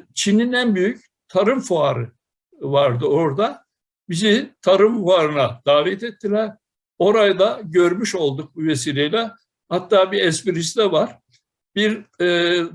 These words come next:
domates ağacından üç ton domates elde ediliyor diye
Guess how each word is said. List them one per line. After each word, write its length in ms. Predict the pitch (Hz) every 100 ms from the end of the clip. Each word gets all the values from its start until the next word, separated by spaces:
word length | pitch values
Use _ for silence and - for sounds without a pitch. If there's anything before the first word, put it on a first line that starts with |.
| 160
domates 480 | 185 185 185 226
ağacından 600 | 196 170 160 160 165 190
üç 220 | 208 156 -
ton 220 | 185 180
domates 420 | 175 185 190 -
elde 240 | 165 156 160
ediliyor 400 | 156 185 170 127
diye 260 | 147 208